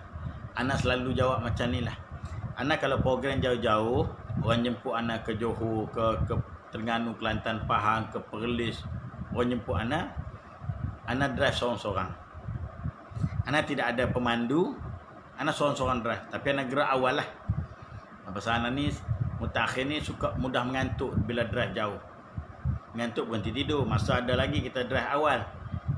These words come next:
On-, bila sampai ke lokasi, lepas tu kadang-kadang sampai tu ngam-ngam maghrib. Ngam-ngam maghrib.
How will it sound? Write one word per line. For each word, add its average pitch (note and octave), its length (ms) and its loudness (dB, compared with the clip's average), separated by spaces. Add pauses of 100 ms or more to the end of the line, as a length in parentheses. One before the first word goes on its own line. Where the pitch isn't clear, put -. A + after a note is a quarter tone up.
(760)
On-, E3 280 4
bila E3 160 4
sampai F3+ 440 4
ke F3+ 120 0
lokasi, F3+ 560 2
lepas F#3 120 2
tu F3+ 80 -4
kadang-kadang F3+ 320 4
sampai F3+ 320 4
tu F#3+ 80 0
ngam-ngam F3 440 4 (160)
maghrib. C#3+ 360 2 (2000)
Ngam-ngam D3+ 320 2
maghrib. A#2 400 2